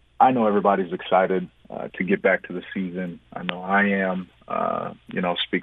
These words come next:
for the players of the league. It is, uh, a time of, it's been a different, diff-, difficult and different time that we, we've all been in. And so, you know, to have some normalcy in football and, and get back to rooting for those that,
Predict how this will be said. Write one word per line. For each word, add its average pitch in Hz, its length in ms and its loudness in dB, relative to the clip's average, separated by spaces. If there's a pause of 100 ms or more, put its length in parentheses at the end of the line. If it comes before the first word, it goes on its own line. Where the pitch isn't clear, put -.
for 90 260 0 (400)
the - 80 -6
players 90 440 2
of 85 80 -8
the 85 100 -2
league. 90 420 0 (120)
It 92 180 0
is, 90 240 0 (300)
uh, - 160 -2 (100)
a - 120 2
time 190 520 4
of, - 200 2 (180)
it's - 200 -4
been 101 140 6
a 87 80 2
different, 95 380 0 (160)
diff-, 110 220 -2 (240)
difficult 135 540 2
and 95 180 -4
different 110 380 -2
time 92 360 0
that 87 120 2
we, 90 320 0
we've 87 220 -2
all 87 160 4
been 87 240 -2
in. 85 220 -2
And 78 80 -12 (100)
so, 87 260 2 (380)
you - 80 -4
know, 90 120 2
to 90 120 0
have 101 260 4
some 92 140 0
normalcy 92 560 2
in 82 100 -2 (100)
football 90 520 2
and, 76 120 -14 (380)
and 87 140 -4
get 90 160 0
back 90 260 2
to - 80 -6
rooting 85 400 -4
for 87 60 -4
those 87 320 2
that, 82 180 -4